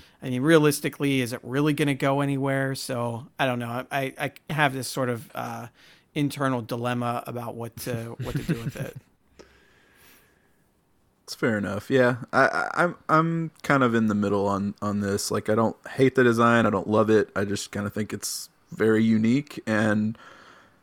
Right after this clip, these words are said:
Speaker 3: it is what it is for me. Um, I have mine vertical. Uh, my top of my entertainment center also has an old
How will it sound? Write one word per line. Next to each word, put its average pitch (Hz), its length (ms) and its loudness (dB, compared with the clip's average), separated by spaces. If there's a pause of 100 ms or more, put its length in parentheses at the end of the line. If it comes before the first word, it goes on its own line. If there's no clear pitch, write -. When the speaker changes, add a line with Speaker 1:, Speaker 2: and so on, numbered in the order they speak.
(460)
Speaker 3:
it 113 160 4
is 110 220 6
what 117 140 6
it 107 80 2
is 117 260 6
for 127 160 2
me. 135 460 2
Um, 110 480 2
I 110 160 0
have 117 180 4
mine 113 280 2
vertical. 117 640 2 (200)
Uh, 107 600 -2 (260)
my 101 480 0 (440)
top 131 240 6
of 120 120 0
my 107 200 2
entertainment 107 500 -2
center 104 540 -4
also 104 300 -2
has 104 300 -2
an 90 100 -6
old 101 380 -2